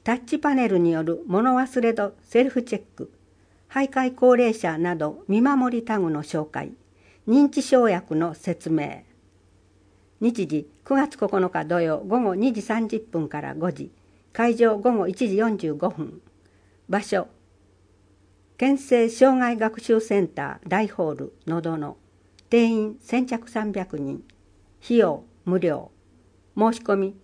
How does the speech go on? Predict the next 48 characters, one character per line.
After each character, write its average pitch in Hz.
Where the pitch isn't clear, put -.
地 269
域 220
包 214
括 214
支 214
援 247
セ 240
ン 208
タ 156
ー 160
へ -
電 214
話 220
で 220
申 185
し -
込 156
ん 147
で 175
く -
だ 147
さ 143
い。 -
電 208
話 208
二 262
四 208
の 143
二 233
一 165
一 160
五。 156
認 294
知 294
症 254
の 240
相 254
談 226
窓 202
口。 151
認 254
知 254
症 247
は 226
早 285
期 240
診 190
断、 165